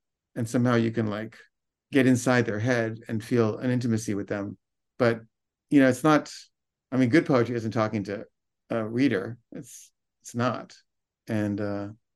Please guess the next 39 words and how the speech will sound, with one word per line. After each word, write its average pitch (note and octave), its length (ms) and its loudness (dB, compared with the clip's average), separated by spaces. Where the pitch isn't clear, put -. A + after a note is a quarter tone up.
and C3+ 120 2
I C#3+ 40 6
guess F#3+ 340 0
my D3 120 4
films, F3+ 320 4
when D3+ 120 6
they're, C#3+ 280 4
they're C3 180 2
at B2 300 -4
their B2 120 2
best, C#3 360 2
they're C3 140 -4
sort A#2+ 200 -4
of A2 80 0
doing B2 220 2
that G2+ 140 0
too. G#2+ 240 -2
They're G#2 140 -8
sort G#2 220 -4
of G2 200 -6
not B2+ 260 2
talking C3 400 2
to B2+ 180 0
the A2+ 140 2
audience G#2+ 720 -6
directly, A2+ 440 0
but A2 200 -8
letting B2 240 4
the A#2+ 100 2
audience A2+ 480 2
kind A2+ 220 -2
of - 100 -6
overhear A2 460 0
or G#2+ 420 -8
eavesdrop G#2+ 520 0
or A2+ 300 -10
spy A#2 420 4
on A2 280 -4
something A2 600 -2